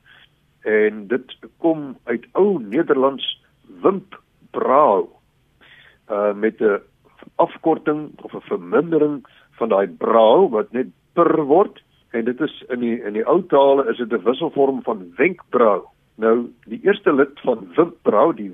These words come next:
wim, eh, hou waarskynlik verband met die Middeliers, met ander woorde, 'n ou vorm van Iers, waar vint haar beteken het, en brou kan verbind word met die Oud-Iers broe en die Engels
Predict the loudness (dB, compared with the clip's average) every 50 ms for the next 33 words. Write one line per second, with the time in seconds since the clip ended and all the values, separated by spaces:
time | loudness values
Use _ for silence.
0 | -8 -2 -2 0 0 -2 -10 -18 _ _ _ _ _ -20 -20 -20 -20 -20 _ -20
1 | _ _ _ -4 0 2 4 4 4 2 2 0 0 0 -2 -10 _ -2 -2 -2
2 | -2 -2 -10 -8 -8 -6 -2 -2 -2 -2 0 -2 -4 -2 0 0 0 0 0 _
3 | -8 -8 -6 -6 -6 -8 -10 -6 -2 -2 0 0 0 -2 -2 -6 _ -4 -2 -2
4 | -2 -2 -6 -14 -16 -12 -6 -4 -2 0 2 2 2 2 2 2 2 0 0 -2
5 | 0 0 2 2 2 0 -2 -6 -6 -6 -6 -6 -6 -6 -6 -6 -10 -18 -20 _
6 | _ _ _ _ -20 -20 -20 _ _ 2 2 2 2 0 -12 -4 -4 -4 -4 -4
7 | -8 _ -20 -20 _ _ _ _ _ _ -12 -6 0 2 4 4 4 2 2 -2
8 | -6 -4 -2 -6 -6 -4 -4 -6 -8 -8 _ _ _ _ _ _ _ _ _ -10
9 | -10 -10 -10 -14 _ -6 -4 2 4 6 6 6 6 6 4 2 0 -4 -18 _
10 | _ _ -20 -20 _ _ -4 -4 -4 -2 -4 -6 -6 -2 -2 -2 -2 0 0 0
11 | 0 0 0 -6 -6 -6 -6 -4 -4 -4 -4 -4 -6 -12 _ -8 -8 -8 -8 -10
12 | -18 -20 _ _ -12 -4 0 2 4 4 2 2 0 -6 -12 -14 -12 -8 -10 -10
13 | -6 -6 -4 -2 -2 -2 -2 -6 -14